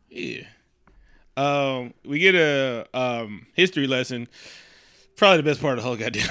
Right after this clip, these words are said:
<laughs> movie. Uh, and it was the same. We liked the movie. It was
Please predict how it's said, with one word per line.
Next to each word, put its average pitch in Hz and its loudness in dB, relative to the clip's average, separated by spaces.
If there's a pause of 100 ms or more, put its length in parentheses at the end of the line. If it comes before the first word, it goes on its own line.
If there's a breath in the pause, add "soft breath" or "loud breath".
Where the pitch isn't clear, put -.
(100)
<laughs> - 2
movie. - 4 (720 loud breath)
Uh, 160 6
and 151 6
it 160 2
was 175 0
the 135 -6
same. 143 0
We 123 -2
liked 143 4
the 120 -4
movie. 107 -4
It 107 -6
was 107 -8